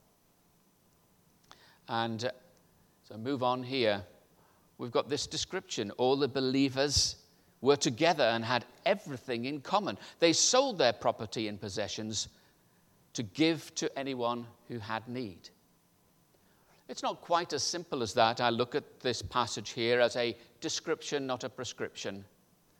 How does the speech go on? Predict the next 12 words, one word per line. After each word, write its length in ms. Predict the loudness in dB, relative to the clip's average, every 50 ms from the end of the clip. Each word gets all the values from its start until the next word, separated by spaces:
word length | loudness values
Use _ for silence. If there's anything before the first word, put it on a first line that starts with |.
| _ _ _ _ _ _ _ _ _ _ _ _ _ -20 -20 -6 -2
The 140 | 0 0 0
difference 480 | 0 -2 -2 -2 -2 -4 -4 -4 -6
being 320 | -4 0 0 2 2 0 -2
that 140 | -2 -2
this 160 | -2 -2 -2 -4
describes 800 | -4 -6 -6 -6 -6 -4 -2 -2 0 0 0 -2 -4 -4 -2
what 240 | -2 -2 -2 -2 -4
they 180 | -4 -4 -4 -4
did. 380 | -6 -6 -4 -2 -2 -2 -2
It 140 | -4 -4 -4
doesn't 280 | -6 -6 -6 -8 -8 -8
necessarily 540 | -8 -8 -8 -8 -6 -4 -4 -4 -4 -8